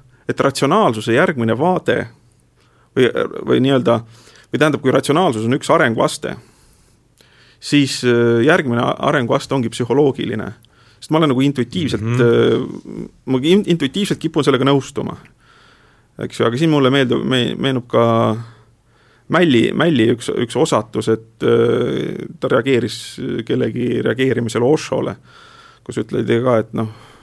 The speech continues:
Speaker 1: ratsionaalsusest tuleb välja intuitsioon, aga et inimeste põhihäda, eriti need, äh, laia massi esoteerikud, on need, kes peavad oma instinkti intuitsiooniks. Tähendab, need, kes pole veel ratsionaalsusesse jõudnud, sest me saame aru, et nii-öelda ratsionaalsust saab,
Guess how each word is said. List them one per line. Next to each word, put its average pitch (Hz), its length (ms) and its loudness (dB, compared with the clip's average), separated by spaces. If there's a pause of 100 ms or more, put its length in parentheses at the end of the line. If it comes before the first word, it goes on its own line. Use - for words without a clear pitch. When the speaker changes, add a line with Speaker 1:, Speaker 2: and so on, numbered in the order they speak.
(140)
Speaker 1:
ratsionaalsusest 120 600 -2
tuleb 113 220 -2
välja 120 260 2
intuitsioon, 117 800 2 (480)
aga 117 120 0
et 113 120 -4
inimeste 131 340 0
põhihäda, 135 460 2 (280)
eriti - 600 -6 (100)
need, 135 240 -6 (140)
äh, - 240 -10 (100)
laia 131 280 2
massi 113 440 -2
esoteerikud, 120 640 0
on 117 100 0
need, 123 200 0
kes 120 140 -8
peavad 117 260 0
oma 117 160 0
instinkti 120 840 -2 (460)
intuitsiooniks. 113 800 -2 (220)
Tähendab, 120 200 -2
need, 131 160 0
kes 123 100 -6
pole 131 200 2
veel 113 100 2
ratsionaalsusesse 117 800 0
jõudnud, 165 460 2 (720)
sest 127 120 -6
me 123 80 0
saame 143 220 2
aru, 160 140 4
et 110 100 -2
nii-öelda 117 240 4
ratsionaalsust 131 560 0
saab, 117 220 2